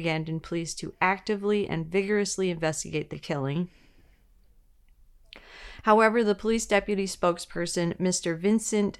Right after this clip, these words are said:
Sikate, said to the press, "The circumstances surrounding this incident have no indications regarding Cato's campaign for the anti-homosexual bill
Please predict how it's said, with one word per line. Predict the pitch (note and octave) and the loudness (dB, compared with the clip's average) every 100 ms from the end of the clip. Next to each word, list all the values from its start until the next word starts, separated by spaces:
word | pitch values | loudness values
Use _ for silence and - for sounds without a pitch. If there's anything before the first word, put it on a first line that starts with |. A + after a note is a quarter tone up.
| - | -10
Sikate, | - - F#3 - F3+ D#3+ - - - - - | -6 -4 -6 -4 -2 0 -2 -10 -18 -20 -10
said | - A3 G#3+ | 0 2 2
to | G3+ | -2
the | F#3 | -4
press, | F#3 D#3+ D#3 D#3 - - - - - | -2 -2 0 -4 -10 -20 -20 -18 -6
"The | F#3+ | -2
circumstances | - C#4+ C#4+ B3+ G#3+ G3+ G#3 F#3+ F#3 | 0 0 2 0 2 2 2 -2 -2
surrounding | - F#3 F#3 F#3 G3+ F#3+ | -2 2 4 4 4 2
this | F#3+ F#3 | 0 0
incident | E3+ F3 E3+ D#3+ D#3+ | -2 -2 -4 -4 -4
have | E3+ E3 | -4 2
no | F#3 G#3 A#3 | 4 4 4
indications | A3+ G#3 - D#3+ D#3 D#3+ E3 | 2 0 -2 -4 -2 -4 -4
regarding | D#3 D#3 D#3+ D#3 D#3+ | -6 -2 0 0 -2
Cato's | D#3 F3+ F3+ F3 - | -2 -2 0 0 -2
campaign | - E3 - D#3 D3+ | -4 -4 -2 -4 -2
for | D3 E3+ | -4 -6
the | D#3+ - | -6 -4
anti-homosexual | E3+ E3 E3+ E3 D#3+ D#3+ - D3 - D#3 D3+ | -4 -2 -2 0 -2 -2 -2 -4 -4 -6 -2
bill | D3+ C#3+ C#3 | -2 0 -2